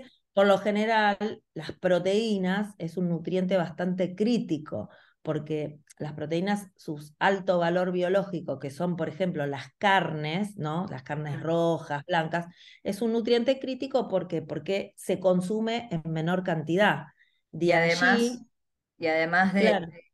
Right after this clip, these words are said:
Speaker 2: de que decís de que es un nutriente crítico, eh, también es un nutriente costoso, ¿no? La gente mayor tampoco lo, lo está consumiendo
Speaker 1: Sí.
Speaker 2: últimamente.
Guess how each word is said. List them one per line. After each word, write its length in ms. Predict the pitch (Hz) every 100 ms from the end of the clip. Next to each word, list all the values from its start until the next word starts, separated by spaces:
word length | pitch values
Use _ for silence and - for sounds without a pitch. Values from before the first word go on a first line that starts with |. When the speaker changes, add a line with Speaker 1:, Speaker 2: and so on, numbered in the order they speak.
| _ 180
Speaker 2:
de 120 | 175
que 140 | 175
decís 420 | 170 160 - 185
de 160 | 185 160
que 420 | 156 156 156 - _ _ _ 156
es 200 | 160 175
un 140 | 170
nutriente 640 | 165 165 170 175 180 165
crítico, 960 | - 190 202 190 - 151 - 180 254 - _ -
eh, 460 | 170 170 160 156 156
también 340 | 165 185 233
es 200 | 226 -
un 260 | 196 180 170
nutriente 600 | 180 202 240 254 247 -
costoso, 720 | - 131 320 320 208 - 170
¿no? 280 | 175 247 277
La 140 | 202 160
gente 800 | 240 254 233 185 170 160 156 147
mayor 540 | 160 165 254 277 233 -
tampoco 440 | 175 175 214 214 196
lo, 400 | 170 156 151 156 _ _ _ _ _
lo 80 | 185
está 220 | - 220
consumiendo 600 | 247 208 311 285 254 262
Speaker 1:
Sí. 20 | -
Speaker 2:
últimamente. 960 | - 160 165 160 156 151 147 147 143